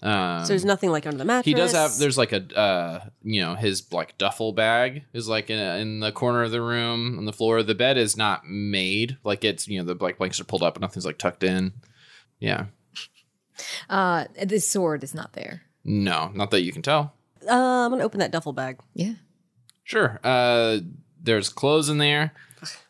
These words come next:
Speaker 1: and, uh, you know, it looks like some, um, what else would you have in there? The clothes, like, a couple of passports in there, and some,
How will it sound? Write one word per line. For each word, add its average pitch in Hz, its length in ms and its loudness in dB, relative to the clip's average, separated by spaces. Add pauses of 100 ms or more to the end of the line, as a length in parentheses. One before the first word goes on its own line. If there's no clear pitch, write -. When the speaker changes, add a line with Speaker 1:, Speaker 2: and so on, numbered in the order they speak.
Speaker 1:
and, 95 500 0
uh, 87 360 0 (100)
you 98 100 -4
know, 82 220 -8 (720)
it 107 160 0
looks 101 180 -4
like 92 240 2
some, 90 760 -4 (120)
um, 71 560 -2 (680)
what 95 140 -2
else - 100 -10
would 69 100 -6
you 65 60 0
have 62 120 -2
in 60 80 -8
there? 57 240 -6 (260)
The 110 140 2
clothes, 147 560 -2 (440)
like, 101 280 0
a 95 80 -4
couple 135 260 0
of 95 80 2
passports 127 720 0
in 131 140 0
there, 123 680 -2
and 101 280 -2
some, 92 600 -6